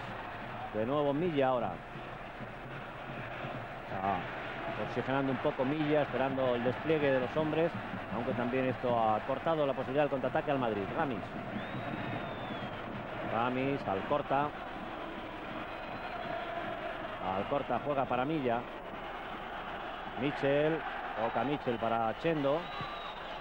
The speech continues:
Y Yasser es quien ha enviado fuera. Está Francis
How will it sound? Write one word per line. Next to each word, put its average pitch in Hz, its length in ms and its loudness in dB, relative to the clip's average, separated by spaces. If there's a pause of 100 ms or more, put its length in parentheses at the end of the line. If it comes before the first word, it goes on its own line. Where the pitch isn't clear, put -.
(400)
Y 117 340 2
Yasser 147 400 4 (1500)
es 123 240 2
quien 110 240 0
ha 117 1300 0
enviado 143 360 4
fuera. - 240 -4
Está 98 680 0
Francis 147 320 2